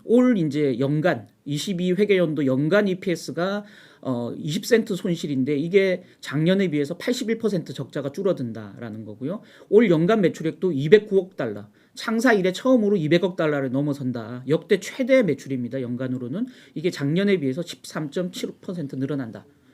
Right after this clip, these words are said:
그러니까 삼 분기 전망, 사 분기 전망, 올 연간 전망 다 좋다라는 겁니다. 매-, 적자는 줄어들고 매출은 늘어나고. 그래서 이제 뒤에 페이지 제목을 제가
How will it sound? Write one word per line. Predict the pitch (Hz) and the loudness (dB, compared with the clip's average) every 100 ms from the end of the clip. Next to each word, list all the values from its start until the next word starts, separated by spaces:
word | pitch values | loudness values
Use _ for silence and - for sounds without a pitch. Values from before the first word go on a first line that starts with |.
| _ _ _ | _ _ _
그러니까 | 175 170 143 - _ | -2 0 0 -6 _
삼 | - 233 240 | -2 4 6
분기 | 262 | 8
전망, | 233 185 220 | 8 4 2
사 | 226 190 | 0 -2
분기 | 185 208 190 | 0 0 2
전망, | 165 160 180 | 0 0 2
올 | 196 208 | 6 6
연간 | 165 147 160 | 6 4 2
전망 | 147 127 - | 2 0 -4
다 | - 226 214 | -8 -4 -4
좋다라는 | 147 170 156 143 123 | -4 -4 -4 -4 -6
겁니다. | 113 113 117 _ _ _ _ | -10 -14 -16 _ _ _ _
매-, | 139 160 - _ | 2 2 0 _
적자는 | - 165 208 196 180 | -4 0 2 2 2
줄어들고 | 190 185 165 190 | 2 2 2 0
매출은 | 147 131 - 147 | 0 -4 -4 -4
늘어나고. | 131 131 120 104 170 254 - | -2 -4 -6 -8 -6 -6 2
그래서 | 208 196 | 4 4
이제 | 151 131 | -2 -4
뒤에 | 160 185 208 208 208 - | 2 6 6 4 -2 -4
페이지 | 214 190 | -2 -2
제목을 | 185 160 175 156 | -2 -2 -2 -4
제가 | 131 131 202 | -6 -6 -8